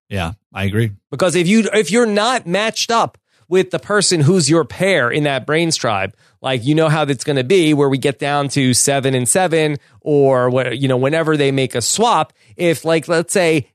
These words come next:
Speaker 2: Neil is on a tribe with, you know, Peter,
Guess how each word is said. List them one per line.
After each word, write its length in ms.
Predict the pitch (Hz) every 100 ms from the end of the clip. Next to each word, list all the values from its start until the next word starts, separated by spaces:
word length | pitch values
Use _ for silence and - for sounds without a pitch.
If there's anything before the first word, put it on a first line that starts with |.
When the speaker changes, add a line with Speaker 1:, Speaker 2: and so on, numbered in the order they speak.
| -
Speaker 2:
Neil 520 | 147 208 196 185 175
is 320 | 165 160 156
on 240 | 135 156 151
a 60 |
tribe 600 | 135 - 156 147 143 139 127
with, 440 | 135 131 127 120
you 100 | 135
know, 320 | 123 113 113
Peter, 720 | - - 247 220 139 139 170